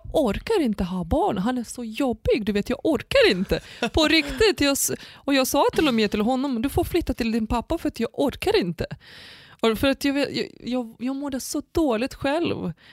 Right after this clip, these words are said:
Speaker 1: Och du vet, när man mår dåligt, såklart barn, han
Speaker 2: Påverkas.
Speaker 1: känner det och han
Speaker 2: Mm.
Speaker 1: påverkas och han mår dåligt och han, hur barn reagerar eller vad gör de?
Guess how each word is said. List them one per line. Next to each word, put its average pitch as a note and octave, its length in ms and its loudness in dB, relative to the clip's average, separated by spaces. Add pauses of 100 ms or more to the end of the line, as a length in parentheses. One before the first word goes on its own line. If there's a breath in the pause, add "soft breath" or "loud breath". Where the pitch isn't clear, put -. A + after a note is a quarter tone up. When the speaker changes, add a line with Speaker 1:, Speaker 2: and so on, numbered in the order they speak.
(240 loud breath)
Speaker 1:
Och G#3+ 100 0
du G#3+ 80 2
vet, A3+ 240 0
när G#3+ 160 2
man G#3 260 2
mår A#3+ 260 0
dåligt, E3+ 540 -2
såklart G#3+ 340 -2
barn, F3+ 640 -2 (560 loud breath)
han D#4 680 0 (140)
Speaker 2:
Påverkas. B2 280 2
Speaker 1:
känner C4 460 0
det G3+ 140 4
och G3+ 80 2
han G#3+ 80 2
Speaker 2:
Mm. G#3 100 -4
Speaker 1:
påverkas G3+ 440 -2
och F#3 80 -2
han G#3+ 180 0
mår G3+ 200 -2
dåligt G#3 380 0
och F#3+ 100 -2
han, G3 420 -4 (500)
hur G#3+ 280 0
barn F3+ 640 0
reagerar F#3+ 600 -2 (220)
eller D#3 220 -8
vad F3 160 -4
gör F3+ 240 -4
de? D3+ 280 -8